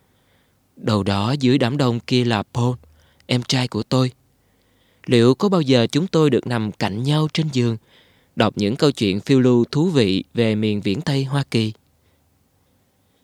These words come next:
Tôi là người đầu tiên trong gia đình ra đi, đến nước Anh, nơi một người họ hàng xa của bố bảo rằng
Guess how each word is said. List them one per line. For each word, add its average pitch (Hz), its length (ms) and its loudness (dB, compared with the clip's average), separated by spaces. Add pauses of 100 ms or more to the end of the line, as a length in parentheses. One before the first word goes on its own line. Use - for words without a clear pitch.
(600)
Tôi 131 300 2
là 107 80 -2
người 98 220 -2
đầu 95 200 -2
tiên 131 320 0
trong 123 180 2
gia 120 100 4
đình 101 200 0
ra 120 140 -2
đi, 127 260 4 (500)
đến 110 340 -4
nước 131 200 -2
Anh, 117 200 0 (580)
nơi 151 220 2
một 135 180 2
người 113 200 2
họ 104 180 0
hàng 113 240 -2
xa 135 360 -2
của 101 160 -4
bố 123 340 0
bảo 98 180 -4
rằng 123 240 -2